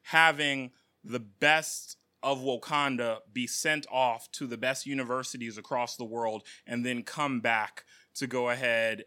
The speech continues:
and be within the country. That's what he was attempting to try to do with his talented tenth type of philosophy. Um, but as you can see,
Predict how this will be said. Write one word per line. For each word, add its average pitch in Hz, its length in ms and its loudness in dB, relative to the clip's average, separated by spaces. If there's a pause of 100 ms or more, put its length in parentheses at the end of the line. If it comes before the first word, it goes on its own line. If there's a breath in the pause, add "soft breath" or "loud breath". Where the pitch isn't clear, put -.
and 110 460 -4
be 123 220 -4
within 113 340 -8
the 101 80 -8
country. 147 480 -6
That's 135 320 -2
what 139 200 -6
he 160 100 -6
was 127 140 -6
attempting 143 580 -6
to - 80 -16
try 127 280 -2
to 110 80 -2
do 117 360 -6 (260 loud breath)
with 123 100 -6
his 117 160 -4
talented 131 500 -2
tenth 127 280 -10
type - 240 -10
of 98 80 -18
philosophy. 120 880 -2 (420 soft breath)
Um, 123 520 0 (420)
but 143 100 2
as 143 220 2
you 143 60 -6
can 139 180 -8
see, 170 360 -4